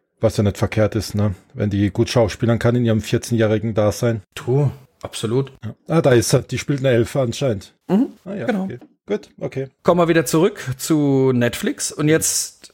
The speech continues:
Speaker 2: ja, jetzt hab ich zwei positive Serien. Genau. Die nächsten zwei Serien und letzten Serien sind von Netflix.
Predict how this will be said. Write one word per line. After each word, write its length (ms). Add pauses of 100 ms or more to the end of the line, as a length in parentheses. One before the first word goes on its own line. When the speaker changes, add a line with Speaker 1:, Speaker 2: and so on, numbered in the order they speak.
Speaker 2:
ja, 340
jetzt 1400 (220)
hab 200
ich 220
zwei 200
positive 600
Serien. 460 (180)
Genau. 320 (240)
Die 80
nächsten 300
zwei 200
Serien 380
und 120
letzten 300
Serien 360
sind 240
von 140
Netflix. 420